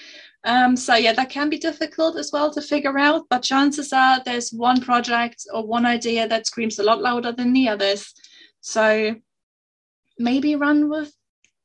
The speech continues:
that one. Go with the one that sounds the most exciting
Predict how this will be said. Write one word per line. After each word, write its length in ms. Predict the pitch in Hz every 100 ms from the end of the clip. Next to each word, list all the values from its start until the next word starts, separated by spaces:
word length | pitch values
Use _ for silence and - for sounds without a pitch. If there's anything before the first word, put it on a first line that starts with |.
| _ _
that 240 | 285 330
one. 240 | 247 226 220
Go 180 | 247 262
with 220 | 294 302
the 100 | 269
one 200 | 277 277
that 140 | 262
sounds 220 | 262 254
the 120 | 254 247
most 240 | 247 -
exciting 720 | 247 233 226 226 214 220 214